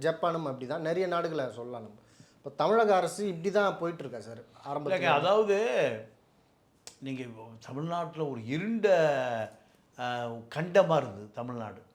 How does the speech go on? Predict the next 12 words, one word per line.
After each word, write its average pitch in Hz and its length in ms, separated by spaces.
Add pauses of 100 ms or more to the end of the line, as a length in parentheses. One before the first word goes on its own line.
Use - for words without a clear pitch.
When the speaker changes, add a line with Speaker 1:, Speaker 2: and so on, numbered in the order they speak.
Speaker 1:
ம். 110 360 (340)
Speaker 2:
அப்போ 165 200
பெ-, 139 340
பெரியார் 254 420
என்ன 185 160
பண்றார்? 160 320
நீதி 196 300
கட்சி. - 480 (320)
Speaker 1:
ம். 113 200 (140)
Speaker 2:
தமிழ்நாடு, 151 440
கேரளா, 151 400
கர்நாடகா, 139 360